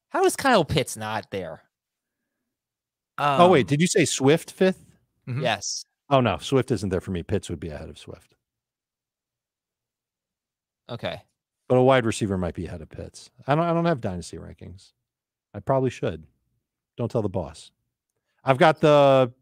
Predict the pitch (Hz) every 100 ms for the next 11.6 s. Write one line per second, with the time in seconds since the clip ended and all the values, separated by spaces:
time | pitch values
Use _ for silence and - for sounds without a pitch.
0 | _ - 139 127 - 120 113 104 98 90
1 | 82 - 92 85 87 95 _ _ _ _
2 | _ 135 120 - _ _ _ _ _ -
3 | 104 90 85 90 82 78 85 _ _ 104
4 | 101 95 - 156 139 - 110 - - 76
5 | - _ _ _ _ _ _ _ _ -
6 | 127 120 120 117 104 131 156 175 - _
7 | _ _ - 123 - - - _ _ _
8 | _ _ _ _ - 85 - _ _ _
9 | _ _ - - - _ _ - 196 165
10 | 196 196 - 233 220 208 185 196 190 196
11 | 180 165 - 175 139 104